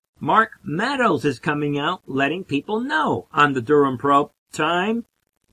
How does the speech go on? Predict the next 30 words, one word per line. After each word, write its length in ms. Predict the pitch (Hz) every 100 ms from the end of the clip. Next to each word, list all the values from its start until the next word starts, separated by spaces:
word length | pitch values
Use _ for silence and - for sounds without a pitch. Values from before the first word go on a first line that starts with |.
| _
that 320 | - 135 151 - -
people 540 | 180 190 - 175 196
go 340 | 123 151 156 -
to 160 | - 165
jail. 640 | 113 123 175 208 127 - _ _ _ _ _
A 300 | 139 139 131
Mister 520 | 120 139 - 139 135
Meadows. 520 | 120 151 175 113 - _
Wink, 240 | 135 139 -
wink. 380 | 117 139 170 - - _ _ _ _ _ _ -
I 160 | 139
see 340 | 120 - 180 147
that 220 | 143 -
someone 440 | - 151 151 139
told 320 | - 160 151
you, 200 | 127 131 -
"A 200 | 147 151
Mister 280 | 139 143 139
Meadows, 420 | 156 180 131 135 _ _ -
it 160 | 170
is 160 | 160 147
time 540 | - 156 196 139 131
for 160 | 123 139
you 300 | 127 147 131
to 180 | - 131
go 260 | 139 143
public 580 | 131 - 190 131 127 -
with 280 | 110 131 117
this 180 | 127 120
statement." 420 | - 180 98 92